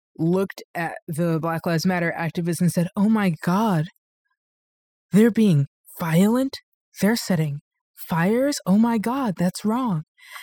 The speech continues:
And you wanna know a secret? There are a lot of people who will defend the rioting. I don't defend the rioting. It's not right. However, it is human.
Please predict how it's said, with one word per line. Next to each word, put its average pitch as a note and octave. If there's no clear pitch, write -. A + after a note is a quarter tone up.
And E3
you E3
wanna G3+
know A#3
a G#3
secret? C#4
There F#3
are F3+
a F#3
lot A3+
of D4+
people A#3+
who A3
will F#3
defend F3+
the E3+
rioting. E3
I A3+
don't C4
defend G3+
the E3+
rioting. D#3
It's -
not G3
right. F3
However, E3+
it E3
is F3+
human. E3+